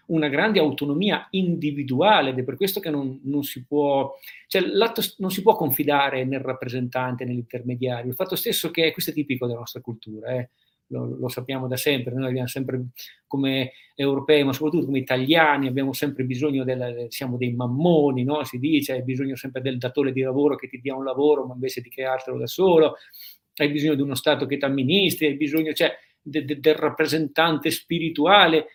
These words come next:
Eh, è un popolo che culturalmente è stato disanimato da questa sua autonomia e autodeterminazione.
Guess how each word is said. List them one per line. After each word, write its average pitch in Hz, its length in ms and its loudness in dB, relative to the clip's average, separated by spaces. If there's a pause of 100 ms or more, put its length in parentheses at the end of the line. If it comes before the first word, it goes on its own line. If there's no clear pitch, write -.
(220)
Eh, - 400 -8 (300)
è 214 100 2
un 220 180 6
popolo 226 380 8
che 180 260 4
culturalmente 180 1040 2
è - 20 0
stato 180 400 0
disanimato 160 800 0
da 135 120 -4
questa 139 260 -10
sua 135 420 -2
autonomia 147 880 -2 (880)
e 160 440 -2
autodeterminazione. 131 1400 -2